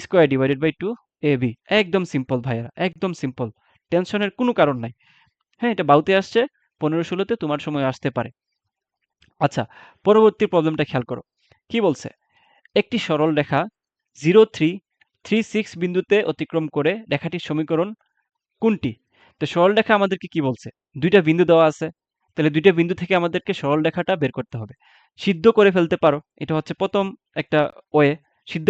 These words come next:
করে একটু দেখি তো কোনটা আনসার বের হয়। আচ্ছা, সিদ্ধরও আগে আমি তোমাদেরকে ফান্ডামেন্টাল যেই সলিউশন পদ্ধতি সেটা দেখাই নিই। দুইটা বিন্দু যদি দেওয়া থাকে তাহলে এটা বের করার নিয়ম হচ্ছে x minus এক্স ওয়ান। এটা মনে করো হচ্ছে এক্স ওয়ান, এটা হচ্ছে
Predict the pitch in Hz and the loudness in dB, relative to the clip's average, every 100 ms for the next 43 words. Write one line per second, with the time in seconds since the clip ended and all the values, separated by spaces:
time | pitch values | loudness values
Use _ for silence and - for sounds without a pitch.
0 | 190 190 175 170 160 180 175 - 156 160 | 4 4 2 -2 -2 -4 -8 -8 -4 0
1 | 147 143 139 139 139 160 - _ - - | 0 -2 -4 -4 -4 -6 -8 _ -20 -2
2 | 165 - 131 _ - - 202 170 262 254 | -2 0 -8 _ -10 -2 -2 2 4 4
3 | 190 196 190 185 180 180 - 202 - _ | 4 2 -2 -4 -2 -2 -2 -4 -4 _
4 | - 160 196 202 202 202 160 151 170 - | 0 0 2 -2 0 0 2 0 -4 -4
5 | _ - 151 185 196 180 143 139 135 151 | _ -6 -4 -4 -6 -6 -6 -6 -6 -4
6 | 139 127 143 123 107 _ _ _ _ 139 | -2 -2 -2 -4 -6 _ _ _ _ -2
7 | 160 170 151 160 175 196 214 165 160 - | 2 4 4 2 -2 -2 2 4 2 0
8 | 156 151 143 143 139 151 170 143 147 156 | -6 -2 -2 -2 -2 -2 -2 -2 -4 -6
9 | 143 - 135 - 185 - 175 156 175 - | -10 -6 -6 -2 -2 -2 -4 -2 -2 -4
10 | - _ _ _ 165 185 - 123 - _ | -12 _ _ _ 0 0 0 -4 -6 _
11 | _ _ _ - 147 160 170 170 170 175 | _ _ _ -8 -2 -2 -2 -4 -6 -6
12 | - 135 - 196 226 - 156 147 143 | -4 -4 -4 -4 -4 -8 -10 -8 -6